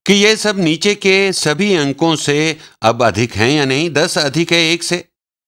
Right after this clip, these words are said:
नौ बड़ा है दो से, दो अधिक नहीं है आठ से, तो हमें फिर बोरो करना होगा। तो अगर हम उधार लेते हैं तो दो हो जाएगा बारह और ये सात जहां से हमने बोरो किया है एक,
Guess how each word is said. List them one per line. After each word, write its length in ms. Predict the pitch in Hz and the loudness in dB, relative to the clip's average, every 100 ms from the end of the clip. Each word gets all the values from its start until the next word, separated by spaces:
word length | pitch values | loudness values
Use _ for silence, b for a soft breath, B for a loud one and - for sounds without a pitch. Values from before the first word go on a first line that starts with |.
| - | -8
नौ 440 | 113 110 160 190 | -2 2 4 2
बड़ा 280 | 180 165 170 | 2 0 0
है 200 | 160 156 160 | 0 -2 -6
दो 380 | 113 101 156 185 | -2 2 4 2
से, 260 | - 175 - _ _ _ _ _ _ | 0 -6 -6 _ _ _ _ _ _
दो 440 | 101 143 220 233 226 - | 0 4 6 4 2 0
अधिक 400 | - 135 147 165 135 | -2 0 0 0 0
नहीं 520 | 123 190 220 247 214 | 2 2 2 2 0
है 200 | 170 131 | 0 0
आठ 220 | 104 87 | 0 -2
से, 280 | - - 60 - _ _ - | -6 -10 -12 -16 _ _ 4
तो 80 | |
हमें 260 | 196 165 208 | 4 4 0
फिर 180 | 202 226 | 0 -2
बोरो 260 | 220 233 233 | 0 0 0
करना 280 | 214 185 170 | 0 0 0
होगा। 300 | 110 78 76 | 0 -2 -4
तो 180 | - 156 | -2 0
अगर 300 | 139 147 160 | 0 0 -2
हम 140 | 165 | -2
उधार 300 | 151 101 120 | -2 -2 -2
लेते 240 | 117 101 117 | -2 -2 -2
हैं 240 | 107 117 B B B - | 0 -2 B B B 2
तो 220 | 127 131 | 4 4
दो 600 | 113 95 151 175 170 151 _ _ _ | 2 0 2 2 0 -6 _ _ _
हो 100 | 98 | -2
जाएगा 320 | 196 92 90 87 | 0 0 0 0
बारह 420 | 104 160 185 202 _ _ _ _ _ _ _ | 2 2 0 -6 _ _ _ _ _ _ _
और 180 | - 113 | 0 2
ये 160 | 131 175 | 2 0
सात 420 | - 180 208 110 _ _ _ _ | 0 0 0 -2 _ _ _ _
जहां 240 | 90 110 | 0 0
से 120 | 107 104 | 0 -2
हमने 200 | 98 98 | -2 -2
बोरो 260 | 85 113 151 | 0 0 -2
किया 240 | 127 113 | 0 0
है 180 | 107 117 | 0 -2
एक, 340 | 101 143 208 | -2 -2 -4